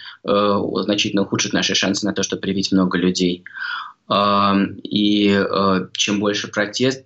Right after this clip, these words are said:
тем это выгоднее вирусу. Вирусу вообще очень выгодна ситуация, когда мы оказываемся разделены, э, по разные стороны баррикад, вирус этим обязательно воспользуется.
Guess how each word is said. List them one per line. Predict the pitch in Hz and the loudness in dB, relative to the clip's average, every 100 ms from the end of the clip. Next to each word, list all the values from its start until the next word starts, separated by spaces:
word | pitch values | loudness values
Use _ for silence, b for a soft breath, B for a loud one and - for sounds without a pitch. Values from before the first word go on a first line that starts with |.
| - | -8
тем | 110 107 | -2 -2
это | 107 107 | -2 -2
выгоднее | 110 104 95 95 | -2 0 0 0
вирусу. | 104 104 95 90 | 0 0 -2 -2
Вирусу | 87 90 92 - | -2 -2 -2 -4
вообще | - - 113 | -2 0 0
очень | 104 92 | 0 -2
выгодна | 90 101 92 92 90 | -2 -2 0 0 0
ситуация, | - 101 120 120 | -4 0 0 0
когда | 107 98 | -2 0
мы | 101 | 0
оказываемся | 101 110 104 98 101 | 0 0 0 0 -2
разделены, | 101 - 101 104 98 107 131 - | -2 -2 2 4 4 4 2 -2
э, | - - - - | -16 -20 -20 -4
по | 101 107 104 101 98 92 | 0 2 4 4 2 2
разные | 98 101 101 95 | 0 0 0 -2
стороны | - 107 104 | -2 0 0
баррикад, | 98 101 98 139 143 | 0 0 0 0 0
вирус | 117 117 | 0 0
этим | 113 110 | -2 -4
обязательно | 107 110 113 107 | -2 -4 -2 -2
воспользуется. | 113 - 120 113 101 92 87 | -2 0 0 2 0 0 -4